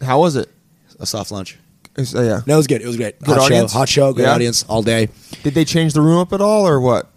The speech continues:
Speaker 2: Uh, same kind of room. You walk in,
Speaker 1: Same
Speaker 2: you're
Speaker 1: room.
Speaker 2: like, "Holy shit, this is"
Speaker 1: This room is
Speaker 2: Oh,
Speaker 1: gigantic.
Speaker 2: it's not the Eastville room. They made it into the New York Comedy Club room.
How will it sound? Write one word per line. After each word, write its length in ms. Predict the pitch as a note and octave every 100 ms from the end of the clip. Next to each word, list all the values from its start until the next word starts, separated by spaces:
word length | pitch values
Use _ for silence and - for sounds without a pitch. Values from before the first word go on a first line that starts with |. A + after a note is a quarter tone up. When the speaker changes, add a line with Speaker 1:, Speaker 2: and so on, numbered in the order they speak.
| _ _ _ _ _ _ -
Speaker 2:
Uh, 280 | A#2+ A#2+ A#2
same 360 | A#2 - B2 A#2+
kind 140 | B2 A2+
of 60 |
room. 100 | A2
You 80 | G2+
walk 120 | G2+ G#2+
in, 60 | C#3+
Speaker 1:
Same 80 | G#2+
Speaker 2:
you're 80 |
Speaker 1:
room. 80 | A2+
Speaker 2:
like, 80 | F#2
"Holy 200 | A2+ G2+
shit, 240 | - F#2+
this 160 | D#2+ F2+
is" 280 | F#2 - -
Speaker 1:
This 200 | C3+ -
room 160 | C3+
is 120 | B2+ A#2
Speaker 2:
Oh, 60 |
Speaker 1:
gigantic. 640 | B2 A#2 A#3 F#3 - F#2 -
Speaker 2:
it's 280 | D#3+ F3+ D3
not 240 | G3+ D#3+
the 120 | - C#3+
Eastville 400 | C#3+ F3 C3+ A2
room. 120 | G#2+
They 120 | A2
made 180 | B2 A#2+
it 80 | A2+
into 140 | G2+
the 100 | G2
New 100 | G2
York 160 | G2+ F2+
Comedy 180 | G2
Club 160 | F#2 F2
room. 160 | F2